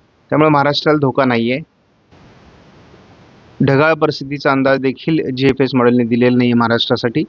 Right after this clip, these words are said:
त्यामुळं तशी भीती नाही आहे. त्यामुळे अठ्ठावीस तारखेला या ढगाळ परिस्थितीचा प्रभाव महाराष्ट्रात असल्यामुळे महाराष्ट्रात थंडीचं प्रमाण कमी झालं आहे. तसं एक तीव्र स्वरूपाचं वादळ तयार होईल आणि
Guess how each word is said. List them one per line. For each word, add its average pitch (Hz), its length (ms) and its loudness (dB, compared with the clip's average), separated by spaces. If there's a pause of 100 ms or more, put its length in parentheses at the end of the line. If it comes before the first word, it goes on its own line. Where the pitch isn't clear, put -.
(680)
त्यामुळं 131 240 4 (100)
तशी 143 200 0
भीती 127 260 -2
नाही 127 260 4
आहे. 233 100 -2 (1040)
त्यामुळे 127 260 4
अठ्ठावीस 131 540 -2
तारखेला 123 380 0
या 120 140 4
ढगाळ 120 260 0
परिस्थितीचा 120 760 -2 (580)
प्रभाव 120 260 0
महाराष्ट्रात 120 460 -2
असल्यामुळे 107 420 -2 (920)
महाराष्ट्रात 135 480 -2
थंडीचं 139 380 2
प्रमाण 123 340 0
कमी 110 260 0
झालं 104 240 -6
आहे. - 120 -20
तसं 143 260 2
एक 147 220 2 (160)
तीव्र 160 220 4
स्वरूपाचं 135 760 2
वादळ 120 420 2 (120)
तयार 120 160 2
होईल 123 340 0
आणि 113 500 0